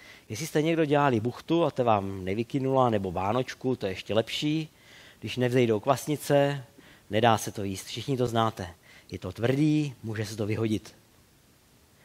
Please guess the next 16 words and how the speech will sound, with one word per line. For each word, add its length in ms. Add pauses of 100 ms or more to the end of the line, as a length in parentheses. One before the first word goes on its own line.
(600)
Takže 200
si 120
můžu 220
připodobnit 680 (160)
duchovní 420
život 420 (520)
jako 180
svědectví 520
o 100
Ježíši, 540 (180)
čtení 400
Božího 380
slova 380
nebo 180
soukromou 460
modlitbu 480